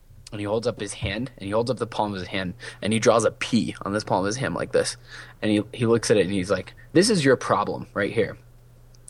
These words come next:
Do you wanna know how to solve your problem that you're facing right now?" And the guy's like, "Yeah."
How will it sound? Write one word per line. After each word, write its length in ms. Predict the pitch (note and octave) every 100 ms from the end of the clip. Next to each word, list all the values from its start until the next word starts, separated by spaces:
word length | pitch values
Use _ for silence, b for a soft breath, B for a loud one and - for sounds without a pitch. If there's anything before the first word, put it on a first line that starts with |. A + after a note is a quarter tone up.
| - B B
Do 80 | C#3+
you 40 |
wanna 140 | F3 F#3+
know 120 | D#3+
how 100 | E3
to 80 | C#3
solve 340 | - B2 G#2
your 140 | G#2 G#2
problem 480 | G#2+ G2+ A#2 C3+ - -
that 140 | A2+
you're 120 | A#2
facing 320 | G#2+ G#2+ B2
right 160 | B2 A#2+
now?" 240 | B2 C#3 - - B B B B
And 140 | G2 G2
the 40 |
guy's 240 | F#2 F#2+
like, 280 | F#2+ - - - - - - - - - -
"Yeah." 400 | - E3 - D#3+